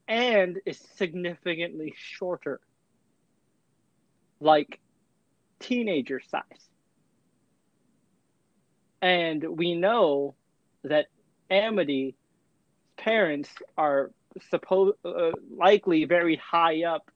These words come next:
in Boiling Isle society, and Amity's big dream, even before she met Luce, is to become a member of the Emperor's Coven and eventually,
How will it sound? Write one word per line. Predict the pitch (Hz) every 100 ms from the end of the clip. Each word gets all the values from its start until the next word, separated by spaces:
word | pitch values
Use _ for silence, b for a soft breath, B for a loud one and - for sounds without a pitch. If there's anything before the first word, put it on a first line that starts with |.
| -
in | 147 147 143 135 127 -
Boiling | 143 151 156 147 151
Isle | 139 143 131
society, | - - 233 240 240 226 208 b b -
and | 247 240
Amity's | 220 214 208 202 190
big | - 190 170
dream, | 156 202 190 170
even | 170 170
before | 160 156 160
she | -
met | 160 147 165
Luce, | 180 156 - _ _ _ _ _
is | 160 -
to | 185
become | 147 156 - - 170 165 156 -
a | 160 151
member | 156 175 160 143 135
of | - 127
the | 139 160
Emperor's | 147 135 131 123 120
Coven | - 170 143 131 127 _ _ _ _ _ _ -
and | 156 151
eventually, | 147 160 160 - 156 147 135